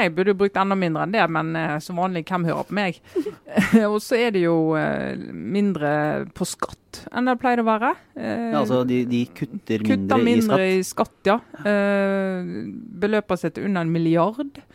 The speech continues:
Speaker 1: Så det er det laveste de har hatt i perioden. I det hele tatt, alle disse tallene som er sånn signaltall,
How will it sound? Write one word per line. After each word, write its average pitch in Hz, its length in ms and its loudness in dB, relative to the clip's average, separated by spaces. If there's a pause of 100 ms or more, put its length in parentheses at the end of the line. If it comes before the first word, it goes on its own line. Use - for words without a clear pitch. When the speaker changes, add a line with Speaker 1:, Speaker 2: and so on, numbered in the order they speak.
(220)
Speaker 1:
Så - 80 2
det 226 60 6
er - 20 2
det 202 80 6
laveste 180 480 2
de 170 80 2
har 175 80 -2
hatt - 160 -8
i - 20 -6
perioden. 165 440 -2 (280)
I - 60 -10
det 208 80 2
hele 226 80 -2
tatt, - 160 4
alle 247 240 2
disse 208 260 0
tallene 190 480 2
som - 160 -6
er 180 140 -2
sånn 202 160 0
signaltall, 170 960 0